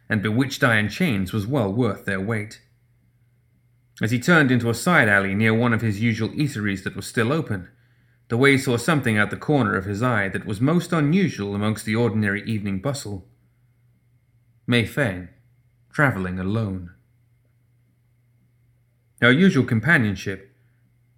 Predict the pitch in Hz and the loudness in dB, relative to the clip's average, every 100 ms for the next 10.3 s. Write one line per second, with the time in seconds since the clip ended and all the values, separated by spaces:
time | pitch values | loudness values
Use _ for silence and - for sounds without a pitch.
0 | _ - 143 104 117 120 113 120 113 110 | _ 2 4 4 4 4 4 4 4 4
1 | 151 127 101 98 90 95 90 - - 113 | 2 2 0 -4 -6 -12 -16 -20 -4 -2
2 | 113 110 170 143 - 98 95 - - _ | 0 -2 -4 -4 -6 -10 -10 -18 -20 _
3 | _ - 127 160 151 117 117 165 120 110 | _ -6 0 4 4 4 4 2 2 0
4 | 98 104 101 110 104 101 - - 120 - | 2 0 2 0 2 0 0 -2 -2 -2
5 | 98 107 107 - 160 117 92 98 104 101 | -6 -2 -4 -4 -2 0 -2 -4 -4 -4
6 | 135 147 110 95 - _ _ _ - 143 | -4 -6 -6 -12 -16 _ _ _ 0 4
7 | 143 - 104 92 104 95 92 - _ _ | 4 2 -8 -10 -8 -8 -10 -18 _ _
8 | _ _ _ _ _ _ - - 185 - | _ _ _ _ _ _ -14 2 6 6
9 | - 107 - 143 123 107 101 95 139 123 | 2 -4 0 0 0 0 -2 0 0 0
10 | 95 85 | -4 -8